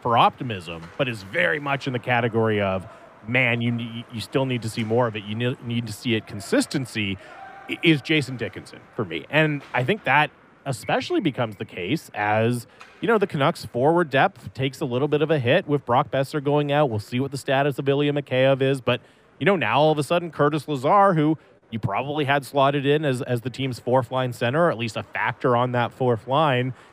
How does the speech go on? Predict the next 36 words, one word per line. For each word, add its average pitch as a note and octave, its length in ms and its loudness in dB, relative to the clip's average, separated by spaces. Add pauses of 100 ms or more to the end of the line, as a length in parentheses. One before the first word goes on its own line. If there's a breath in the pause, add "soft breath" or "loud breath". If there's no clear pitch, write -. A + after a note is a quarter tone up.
(220 loud breath)
He's A2+ 180 -4
had D3 160 4
to C#3+ 60 -6
move D#3+ 200 2
up G3+ 160 2
to A3+ 80 -6
the F3 100 -2
lineup, G2 420 -2
right? B2+ 280 -2
You G#2+ 100 -6
don't C3 200 2
know G3+ 240 6
who D#3+ 140 0
else F3 220 0
is E3+ 100 -8
gonna F#3+ 180 -4
be F#3+ 240 -6
there. C3 260 2
It's, G2 200 -12
it's G2 160 -12
Dakota B2+ 320 -4
Joshua, F3+ 500 2
maybe C#3 240 0
it's C#3+ 120 -4
Phil C#3+ 200 -2
DiGiuseppe, E3 720 -2
but D#3 200 4 (1120)
Jason E3+ 280 -2
Dickinson, G3 420 2
by F3+ 160 4
far G#3 420 4
the E3+ 100 -2
most F3 260 2
experienced F3 600 0
veteran D3 440 2
player, D3 480 4